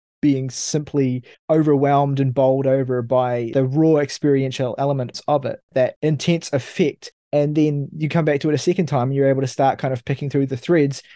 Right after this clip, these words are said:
and putting together the story a little bit more clearly. But I think another product of how obliquely the specific narrative threads are told is that you ultimately get just a sense of the broad overarching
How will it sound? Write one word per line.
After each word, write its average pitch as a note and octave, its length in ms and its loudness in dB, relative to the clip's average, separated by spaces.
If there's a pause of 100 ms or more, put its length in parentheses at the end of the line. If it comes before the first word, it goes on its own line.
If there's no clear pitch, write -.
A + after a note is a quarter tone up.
(140)
and C3+ 440 -2 (200)
putting D3+ 220 2
together C3+ 300 0
the C3 80 -2
story F#3 360 2
a D3 80 4
little C#3 180 2
bit B2+ 180 -6
more C#3+ 200 -4
clearly. E3+ 480 0 (100)
But D#3 240 0
I D3+ 80 4
think F3+ 240 0
another F3+ 300 2
product D#3 360 0
of C#3 100 -6
how C3+ 400 2 (260)
obliquely D#3 560 0
the B2+ 240 0
specific - 680 -4
narrative C#3+ 380 2
threads E3 260 2
are C#3+ 100 0
told D3 340 2
is B2+ 160 -2
that B2 180 -2
you D3+ 140 -4
ultimately D3+ 640 -2
get D3+ 100 0
just D#3+ 180 -4
a D3+ 40 -2
sense D#3 340 -4
of C3+ 160 0
the C#3 100 0
broad D3 440 2 (180)
overarching C#3 880 0